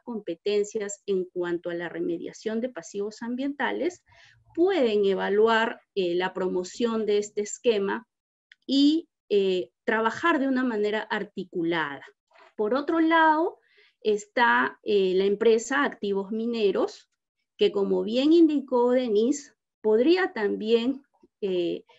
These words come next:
cogerse de este esquema ágil como es el mecanismo de obras por impuestos, para poder remediar, eh, de manera más fluida,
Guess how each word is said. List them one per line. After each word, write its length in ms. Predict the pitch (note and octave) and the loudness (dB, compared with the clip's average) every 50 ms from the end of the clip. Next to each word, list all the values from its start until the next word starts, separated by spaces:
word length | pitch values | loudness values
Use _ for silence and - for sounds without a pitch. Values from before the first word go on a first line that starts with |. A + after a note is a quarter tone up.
| _ _ | _ _
cogerse 640 | - A#3 A#3 - - - A4+ A4 G4 C#4 - - A#3+ | 0 0 0 0 0 0 0 2 0 0 -2 -2 0
de 140 | A#3+ B3 A#3 | 0 0 -2
este 240 | A#3 - - - B3+ | -4 -8 -8 -8 -8
esquema 600 | B3 - - - A#3+ A3+ A3+ A3+ A3+ A3+ A#3 A3 | -8 -6 -4 -2 -2 -2 0 -2 -2 -2 -2 -2
ágil 420 | G#3 G#3 - - A#3+ B3+ C#4 C4 | -4 -6 -8 -10 -8 -8 -8 -8
como 360 | - - G3 F#3+ F3+ F3 F#3+ G3+ | -8 -8 -8 -6 -4 -2 -2 0
es 320 | G3+ G3+ A3 - - _ _ _ _ _ _ _ _ - | 0 -2 -2 -4 -10 _ _ _ _ _ _ _ _ -8
el 180 | - F#3+ F#3 G3 | -4 -4 0 0
mecanismo 680 | F#3+ F#3 - F#3+ F#3 G3 G3+ G#3 G#3 - G#3 G3 F#3+ | 0 0 -2 -2 0 0 0 0 0 -4 -4 -2 -2
de 100 | G3 F#3 | -2 -2
obras 240 | F#3 F#3+ G#3 - - | -2 -4 -6 -8 -8
por 160 | - G3+ G#3 | -8 -8 -6
impuestos, 800 | A3 A3+ A3 - A3+ A3 G#3 G#3 - - - G3+ B3+ - - _ _ _ _ _ - _ _ _ _ | -6 -8 -4 -2 0 0 0 -2 -4 -8 -10 -10 -10 -10 -14 _ _ _ _ _ -20 _ _ _ _
para 280 | A3 G#3+ G#3+ G#3 G3 | -2 -2 -2 -2 0
poder 300 | A#3 A#3 B3+ D#4 E4+ D#4+ | 0 2 2 2 2 0
remediar, 720 | D4+ C#4 B3+ A#3 A3 G#3 G#3+ A3 A3+ A#3 A#3+ A#3+ A#3 - - _ | 0 -2 -2 -2 -2 0 0 2 4 4 4 2 2 -2 -8 _
eh, 320 | - G#3 G3 G3 F#3+ F3+ | -2 -2 0 0 0 0
de 100 | F#3 F#3+ | 0 -2
manera 400 | F#3 F#3 G3 G#3 A3+ A#3 A#3 A#3 | -2 -2 -2 -2 -2 0 0 0
más 320 | A#3 A3+ A#3 A#3+ A#3+ B3 - | 0 0 -2 -2 -4 -6 -8
fluida, 880 | - C4 C#4 C#4 C#4 C4+ B3+ A#3+ A3+ A3 A3 A3+ A3+ A#3+ A#3+ - | -8 -4 -2 -2 0 0 -2 -2 -2 -2 0 0 -2 -2 -4 -8